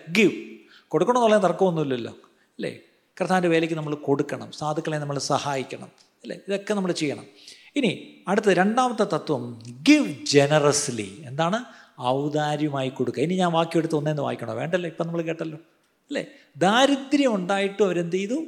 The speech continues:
ഔദാര്യമായി കൊടുത്തു. രണ്ട് കൊരിന്ത്യർ എട്ടിൻ്റെ രണ്ടാണ് നമ്മളവിടെ കണ്ടത്. ഇവിടെ കർത്താവ് യേശു ക്രിസ്തു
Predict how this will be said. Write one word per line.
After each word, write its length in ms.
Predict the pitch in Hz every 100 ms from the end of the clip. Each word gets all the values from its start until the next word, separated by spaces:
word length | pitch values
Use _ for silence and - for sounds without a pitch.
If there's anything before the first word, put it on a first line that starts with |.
| - - _ - -
ഔദാര്യമായി 840 | 131 143 151 151 156 156 147 131
കൊടുത്തു. 340 | 127 127 120 127
രണ്ട് 220 | 123 160 170
കൊരിന്ത്യർ 320 | 165 156 151
എട്ടിൻ്റെ 380 | 147 160 170 165
രണ്ടാണ് 400 | 151 170 175 165
നമ്മളവിടെ 320 | 165 165 175
കണ്ടത്. 360 | 190 190 175 - - - - - - -
ഇവിടെ 240 | 339 277 175 208 - - _ _ - -
കർത്താവ് 440 | - 208 - 277 285
യേശു 320 | 233 247 240
ക്രിസ്തു 300 | 269 262 -